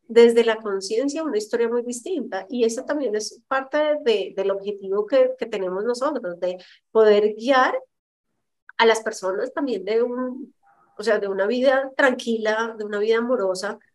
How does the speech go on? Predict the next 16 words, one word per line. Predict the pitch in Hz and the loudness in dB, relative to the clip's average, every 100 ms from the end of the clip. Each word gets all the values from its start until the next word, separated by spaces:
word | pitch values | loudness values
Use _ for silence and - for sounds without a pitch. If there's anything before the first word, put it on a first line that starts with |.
| _ | _
pero | 262 269 | 6 8
desde | 262 233 226 | 8 6 4
la | 202 | -2
niñez, | 196 196 269 330 | -4 -6 -6 -4
desde | 208 196 | -4 -2
la | 185 | -4
familia, | 190 196 269 196 147 143 | -6 -6 -6 -4 -6 -8
desde | 185 185 185 190 185 190 190 190 | -10 -4 -2 0 0 0 -2 -2
ti | 226 | -2
mismo, | 262 311 339 415 | 0 0 -2 -4
pero | - 302 | -4 -6
también | 226 196 190 | -4 -4 -2
desde | 202 233 | -2 -2
la | 277 | -2
familia. | 277 185 294 285 - _ _ _ _ _ | -4 -6 -4 -6 -10 _ _ _ _ _
Porque | 233 233 233 208 202 | 2 4 2 0 -2